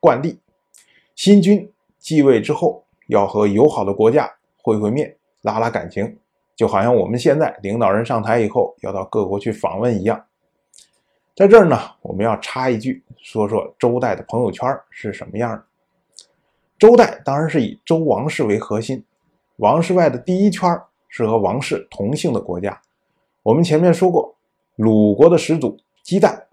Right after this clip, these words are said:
是西周一任天王姬发的弟弟，魏国的始祖姬康也是姬发的弟弟，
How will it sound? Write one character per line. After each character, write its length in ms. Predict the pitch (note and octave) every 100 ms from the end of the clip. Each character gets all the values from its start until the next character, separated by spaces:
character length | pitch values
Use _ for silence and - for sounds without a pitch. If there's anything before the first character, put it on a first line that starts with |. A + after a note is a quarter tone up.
| _
是 380 | - - F#2 -
西 260 | - E3+
周 220 | D#3+ E3 -
一 100 | C#3+
任 220 | C#3+ A2+
天 180 | A#2+ C3
王 260 | A2 A2+ - _ _ _ _ _
姬 260 | D#3 D#3+
发 240 | D#3 D#3 D3
的 100 | A#2+
弟 220 | D3 A2+
弟， 160 | - _ _ _ _ _ _ _ _ _ _ _ _ _
魏 240 | G3 A3 C3
国 120 | D#3
的 60 |
始 160 | E3 F3+
祖 160 | D3 G#2
姬 160 | F3
康 340 | - F#3 F3+ - _ C3
也 240 | G2 G2
是 220 | - G2+ -
姬 300 | - C3+ C3
发 200 | C3+ B2
的 120 | A2
弟 180 | A2+ F2
弟， 140 | -